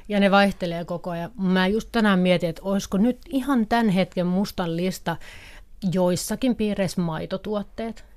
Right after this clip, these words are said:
Että nyt pitäisi jollain tavalla välttää maitotuotteita enemmän kuin viime vuonna. Ja sitten se niin kun menee eteenpäin.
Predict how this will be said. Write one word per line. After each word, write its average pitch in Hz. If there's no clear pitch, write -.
Että 160
nyt 196
pitäisi 175
jollain 165
tavalla 165
välttää 165
maitotuotteita 202
enemmän 180
kuin 170
viime 175
vuonna. 180
Ja 180
sitten 175
se -
niin 180
kun 180
menee 185
eteenpäin. 185